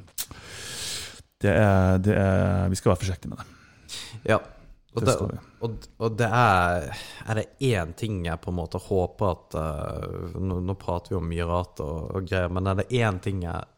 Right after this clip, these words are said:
Speaker 2: håper at det er noen, hvis det er én person som tar det med seg, er dette her med å være kritisk til media. De har alt for mye makt.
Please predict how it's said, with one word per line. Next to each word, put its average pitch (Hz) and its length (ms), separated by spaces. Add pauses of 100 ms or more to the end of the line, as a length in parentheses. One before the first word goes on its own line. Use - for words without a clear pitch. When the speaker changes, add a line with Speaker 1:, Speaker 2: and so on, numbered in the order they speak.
(140)
Speaker 2:
håper 92 500
at - 140
det 87 80
er 90 80 (160)
noen, 104 400 (400)
hvis 104 160
det - 20
er 143 300
én 101 160
person 95 340
som - 140
tar 90 180
det 87 60
med 95 100
seg, - 160
er 92 240
dette 90 240
her 90 160
med 82 80
å 80 80
være 85 160
kritisk - 460
til 85 100
media. 90 320 (440)
De 98 200
har 127 240 (160)
alt 139 240
for 90 160
mye 87 140
makt. - 400